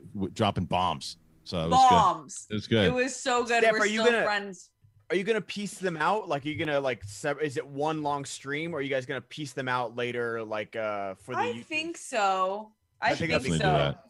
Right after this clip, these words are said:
Speaker 3: I
Speaker 1: You should
Speaker 3: think, I
Speaker 1: definitely
Speaker 3: think
Speaker 1: do
Speaker 3: it would, that would kill, honestly.
Speaker 1: Yeah.
Speaker 3: You guys would get a lot of views if you pieced out, like,
Speaker 2: Yeah.
Speaker 3: the Newlywed Game, the roast, all the, uh, like, the
Speaker 1: Yeah.
Speaker 3: A S M R with Brett.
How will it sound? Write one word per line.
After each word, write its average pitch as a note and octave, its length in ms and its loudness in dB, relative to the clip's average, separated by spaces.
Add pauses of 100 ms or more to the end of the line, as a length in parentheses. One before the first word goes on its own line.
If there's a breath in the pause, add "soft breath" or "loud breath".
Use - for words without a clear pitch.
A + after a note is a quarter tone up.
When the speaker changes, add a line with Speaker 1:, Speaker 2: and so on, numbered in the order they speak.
(100)
Speaker 3:
I C3+ 40 0
Speaker 1:
You C#3+ 60 0
should - 40 -6
Speaker 3:
think, E3+ 140 0
I - 20 -4
Speaker 1:
definitely D3 200 -2
Speaker 3:
think D#3+ 100 0
Speaker 1:
do D3 60 0
Speaker 3:
it B2+ 60 -6
would, B2 120 -8
that B2 140 0
would A2+ 180 -10
kill, B2+ 480 0
honestly. A2 420 -2
Speaker 1:
Yeah. G#2+ 80 -8
Speaker 3:
You A2+ 60 -8
guys A2 160 -4
would A2+ 60 -8
get A2 100 -4
a G#2 40 -4
lot G#2+ 300 -2
of G#2+ 80 -8
views G#2+ 300 -6
if G2 100 -12
you G2+ 80 -12
pieced A#2+ 320 -10
out, A2+ 160 0
like, G2+ 120 -4
Speaker 2:
Yeah. D#3+ 360 4
Speaker 3:
the C#3 80 -4
Newlywed C3+ 100 -4
Game, B2+ 280 -4
the A2+ 80 -4
roast, B2 500 -2
all G2+ 160 -4
the, E2 100 -10
uh, G#2+ 140 -2
like, G2 160 -6
the G#2 100 -10
Speaker 1:
Yeah. B2 120 -2
Speaker 3:
A - 20 0
S B2 140 -6
M A#2+ 100 -8
R A#2+ 140 0
with G2+ 160 -8
Brett. B2+ 320 0